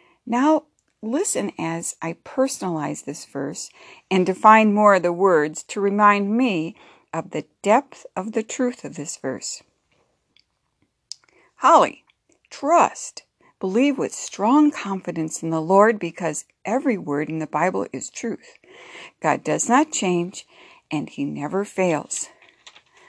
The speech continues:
Trust with all, every part of your heart, which includes your mind, your will, your emotions, your understanding. And lean not,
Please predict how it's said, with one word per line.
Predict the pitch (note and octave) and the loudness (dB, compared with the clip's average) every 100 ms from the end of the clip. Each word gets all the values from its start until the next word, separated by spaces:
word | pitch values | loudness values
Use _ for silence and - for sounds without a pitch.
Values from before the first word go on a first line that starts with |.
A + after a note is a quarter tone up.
| - - - _ | -20 -20 -20 _
Trust | - - D#4 F4 - - _ _ | -4 6 6 6 -2 -14 _ _
with | - E3+ - _ _ | -4 -4 -4 _ _
all, | A#3 C#4 G2+ - _ _ _ | 4 4 2 -2 _ _ _
every | E4+ F#4+ E4+ | 6 6 2
part | C#4 A#3+ G#3+ | -4 -2 -2
of | F#3 | -4
your | E3 E3 | -8 -10
heart, | - C#4+ - - - _ - _ - | -6 -6 -6 -10 -20 _ -20 _ -12
which | F3 F#3+ | -8 -6
includes | F3+ - A#3 G3+ - - - _ | -6 -4 -2 -2 -6 -12 -12 _
your | E3+ E3 | -2 0
mind, | F3 A#3 D4 D3+ E2 - | 2 4 4 2 -2 -4
your | G3 | -2
will, | G#3+ A#3 D4 F3+ | 0 4 4 4
your | D#3+ E3+ F3+ | 0 -4 -4
emotions, | G3 A3 D4 C#4+ - D#3 E3+ | 0 2 2 2 -4 -8 -8
your | F3+ | -6
understanding. | G#3+ G#3+ A3 - B3 C4 - - _ _ _ _ _ _ _ _ _ | -4 -4 -6 -6 -4 -4 -8 -16 _ _ _ _ _ _ _ _ _
And | D3 D3 C#3+ | -4 -4 -2
lean | E3 G3+ B3+ C4 | -2 4 6 6
not, | D#4 A3+ G#3 - | 6 4 0 -8